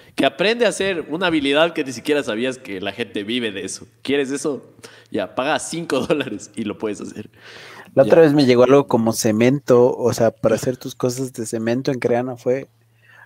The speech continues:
Speaker 2: lo más loco que había visto en la vida,
Speaker 1: No, y el
Speaker 2: pero
Speaker 1: nivel
Speaker 2: bueno.
Speaker 1: de especialización, amigo. Tú puedes aprender a volverte un experto en fotografía de Instagram, por ejemplo.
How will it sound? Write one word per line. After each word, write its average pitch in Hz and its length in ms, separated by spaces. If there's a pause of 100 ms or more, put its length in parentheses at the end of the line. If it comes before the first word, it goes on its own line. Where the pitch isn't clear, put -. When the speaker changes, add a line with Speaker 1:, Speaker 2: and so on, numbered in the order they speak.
(120)
Speaker 2:
lo 113 80
más 151 320
loco 127 340
que 110 140
había 110 160
visto 113 260
en 107 80
la 98 60
vida, 196 120
Speaker 1:
No, 240 100
y 175 120
el - 60
Speaker 2:
pero 104 100
Speaker 1:
nivel 110 140
Speaker 2:
bueno. 190 40
Speaker 1:
de 208 60
especialización, 147 840
amigo. 135 320
Tú 156 140
puedes 185 160
aprender 143 600
a 113 120
volverte 117 480
un 151 80
experto 190 640
en 151 80
fotografía 123 640
de 127 60
Instagram, 113 580
por - 160
ejemplo. 90 280